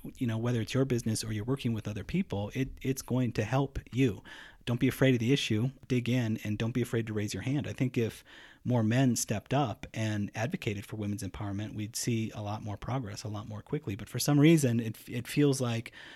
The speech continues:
men are either a little bit afraid of the, the issue or not willing to raise their hand and help.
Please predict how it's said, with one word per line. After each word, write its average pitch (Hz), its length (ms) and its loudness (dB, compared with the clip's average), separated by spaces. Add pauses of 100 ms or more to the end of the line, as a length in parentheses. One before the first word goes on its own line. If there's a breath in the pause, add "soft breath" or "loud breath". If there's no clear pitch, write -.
(140 loud breath)
men 131 240 6
are 113 320 0
either 123 220 2
a 110 40 0
little 110 200 -2
bit 98 80 -4
afraid 165 340 0
of 170 80 0
the, - 120 -4 (180)
the - 140 -4
issue 156 500 4
or 104 460 -4 (480 soft breath)
not 120 200 0
willing 117 200 0
to 107 80 -4
raise 104 240 -4
their - 100 -8
hand 143 320 2
and 101 100 -6
help. 208 360 -4